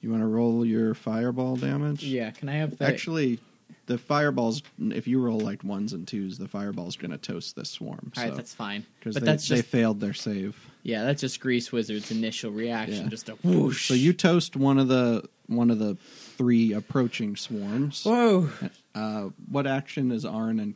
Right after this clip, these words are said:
Speaker 1: Kira, what action do you wanna take before these things, uh, move forward? It looks like they're gonna be on you before the next turn.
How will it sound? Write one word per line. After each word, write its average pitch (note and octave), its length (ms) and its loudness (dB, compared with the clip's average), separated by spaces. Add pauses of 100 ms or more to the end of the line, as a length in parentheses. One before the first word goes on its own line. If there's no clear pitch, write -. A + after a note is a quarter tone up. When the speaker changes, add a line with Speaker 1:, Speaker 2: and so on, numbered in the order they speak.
(120)
Speaker 1:
Kira, G#2+ 320 -2
what G#2+ 160 -2
action A2 320 -4
do G#2+ 80 -4
you G#2 100 -2
wanna G#2 220 -2
take - 360 -8
before G2+ 300 -6
these G#2 260 -6
things, D#2+ 520 -8 (460)
uh, C#2 160 -10 (160)
move G#2 320 -4
forward? F#2+ 300 -6
It - 100 -10
looks - 240 -10
like G2+ 280 -8 (420)
they're A#2 80 -2
gonna A2 180 0
be G#2+ 200 2
on G2+ 260 -2
you G2+ 100 -2
before G#2+ 360 -6
the - 180 -6 (120)
next - 380 -8
turn. - 320 -12